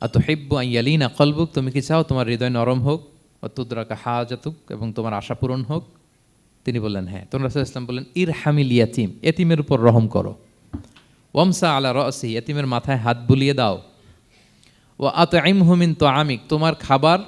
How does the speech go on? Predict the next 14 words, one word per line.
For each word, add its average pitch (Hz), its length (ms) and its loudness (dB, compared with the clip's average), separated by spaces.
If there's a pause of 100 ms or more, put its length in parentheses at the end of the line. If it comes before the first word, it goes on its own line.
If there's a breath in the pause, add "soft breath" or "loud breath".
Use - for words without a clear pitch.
এতিমকে 156 440 0
খাওয়াও। 107 380 2 (280)
তালিনু 156 380 2
কলবুক, 123 460 -4
তোমার 120 180 0
অন্তর 135 340 0
নরম 135 380 2
হবে। 170 420 4
তুদরাকা 113 540 0
হাজাতুক, 120 460 2
তোমার 113 220 0
ইচ্ছা 110 240 -2
পূরণ 101 300 4
হবে।" - 240 -2